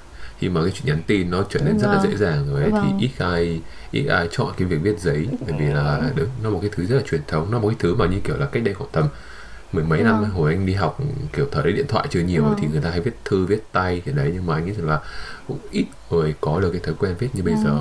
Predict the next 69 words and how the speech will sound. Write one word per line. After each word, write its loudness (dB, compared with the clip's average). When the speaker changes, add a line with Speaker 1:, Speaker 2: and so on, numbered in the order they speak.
Speaker 1:
Anh -4
thấy 0
đa 4
phần -2
các 2
bạn 2
sẽ -2
kiểu 4
thích 0
ở 0
đánh -2
trên 0
iPad 2
hoặc -2
là 0
đánh 0
trên, -2
Speaker 2:
Vâng. 2
Speaker 1:
đánh 4
trên 0
máy, 2
máy -2
tính 0
ấy, 0
nhưng 0
mà 2
anh -2
thấy 2
rằng 0
là 2
đúng -2
là 0
chữ -2
nghĩa 2
nó 2
vẫn 2
là 2
một -2
cái -2
công 0
cụ 0
để 0
thể -2
hiện -6
cái 0
tinh, -2
cái -4
tâm 2
hồn 0
của 0
Speaker 2:
Vâng. 2
Speaker 1:
mình, 2
đúng -6
không? -8
Cái -2
cá 0
tính -2
của 0
mình, 2
cái -2
nội -2
tâm 2
của -4
mình, 2
anh -6
thấy -2
rất 0
là 0
hay. 2